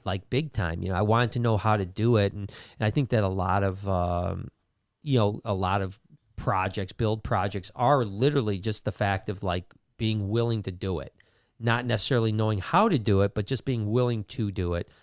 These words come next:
And so, uh, I, I tell people all the time, I built my house. Um, and, and when I say built my house, I built my house. I didn't pay someone to build my house.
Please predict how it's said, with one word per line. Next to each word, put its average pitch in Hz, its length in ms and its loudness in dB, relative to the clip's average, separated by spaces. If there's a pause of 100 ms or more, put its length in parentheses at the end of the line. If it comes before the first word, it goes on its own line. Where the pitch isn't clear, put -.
(200)
And 113 160 -4
so, 123 320 2
uh, 113 260 4
I, 123 160 0 (100)
I 123 160 0
tell 120 280 -2
people 113 260 -4
all 101 80 2
the 95 100 -2
time, 104 160 -2
I 95 60 -2
built 101 240 -4
my 95 140 -2
house. 98 420 -6 (400)
Um, 92 440 -2 (920)
and, 123 180 0
and 123 140 0
when 113 80 2
I 92 80 0
say 113 200 0
built 123 300 0
my 107 140 0
house, 92 360 -2
I 98 120 -4
built 110 400 -2
my 85 180 -6
house. 90 320 -4
I 98 60 0
didn't 92 260 -4
pay 98 220 -6
someone 90 260 -6
to 85 60 -6
build 82 260 -6
my 85 140 -6
house. 85 260 -8